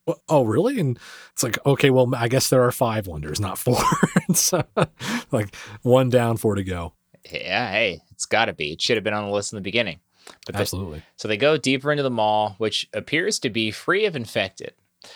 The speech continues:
Speaker 2: The friends
Speaker 1: Miraculously.
Speaker 2: Yeah, I know, right? 'Cause I'm
Speaker 1: Yeah.
Speaker 2: like, "This is sealed off. Why is it sealed off?" And so deeper into the mall, the friends come across a lingerie store where
Speaker 1: Mm-hmm.
Speaker 2: Ellie checks herself out in the glass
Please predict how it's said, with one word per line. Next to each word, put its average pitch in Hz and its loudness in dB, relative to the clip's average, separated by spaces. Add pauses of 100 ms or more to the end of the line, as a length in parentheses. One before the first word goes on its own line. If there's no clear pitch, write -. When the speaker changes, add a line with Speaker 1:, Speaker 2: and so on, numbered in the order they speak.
(200)
Speaker 2:
The 104 -2
friends 170 0
Speaker 1:
Miraculously. 78 -8
Speaker 2:
Yeah, 113 2
I 107 2
know, 110 0
right? 110 0
'Cause 107 -4
I'm 113 4
Speaker 1:
Yeah. 120 2
Speaker 2:
like, 117 2
"This 156 -2
is 113 -2
sealed 143 0
off. 113 0
Why 92 -2
is 101 -6
it 95 -10
sealed 127 2
off?" 107 -2 (760)
And 104 -8
so 117 2
deeper 160 0
into 156 -2
the 127 0
mall, 127 2 (100)
the 107 -4
friends 190 0
come 160 -2
across 131 2
a 107 -2
lingerie 113 0
store 73 -6 (300)
where 107 2
Speaker 1:
Mm-hmm. 82 -6
Speaker 2:
Ellie 151 0
checks 135 -2
herself 101 -4
out 82 -2
in 82 -10
the 80 -10
glass 78 -6